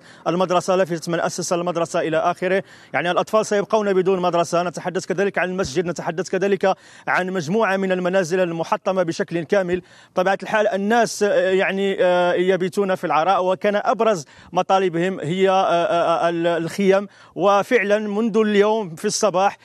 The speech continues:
يعني السلطات بدأت في، آه، يعني التوجه للمنطقة من أجل يعني إيصالها بالخيام والمعدات اللازمة. المساعدات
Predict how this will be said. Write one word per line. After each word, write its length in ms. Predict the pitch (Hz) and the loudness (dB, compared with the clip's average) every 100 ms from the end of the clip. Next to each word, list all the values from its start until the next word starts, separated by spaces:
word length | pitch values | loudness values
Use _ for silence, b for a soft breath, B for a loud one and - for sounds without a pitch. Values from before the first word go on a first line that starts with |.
| B - | B -2
يعني 340 | 170 190 196 | -2 0 -2
السلطات 520 | 175 202 185 196 - | -2 -2 0 0 0
بدأت 440 | 135 220 220 190 - | 0 2 2 0 -4
في، 360 | - 196 202 | -4 -2 0
آه، 200 | 175 175 | 0 2
يعني 380 | 175 185 175 190 | 2 0 -2 -4
التوجه 440 | 170 190 196 160 175 | -2 0 0 2 0
للمنطقة 500 | 180 196 190 - 175 | 0 -2 -2 -2 -4
من 120 | 170 | -4
أجل 340 | 165 147 180 - B B | -4 0 0 0 B B
يعني 420 | 165 160 180 185 | 0 0 -2 -2
إيصالها 560 | 180 175 220 196 175 180 | 0 2 2 2 2 0
بالخيام 1040 | 139 180 180 170 175 170 - 160 180 196 | 0 0 2 2 0 -4 -4 -2 0 0
والمعدات 580 | 175 175 156 147 180 180 | -2 -2 -2 -2 -2 -2
اللازمة. 480 | 175 185 175 190 190 B B B - | -2 -2 0 -2 -2 B B B -4
المساعدات 760 | 190 214 233 185 208 220 214 | -2 0 2 2 2 0 0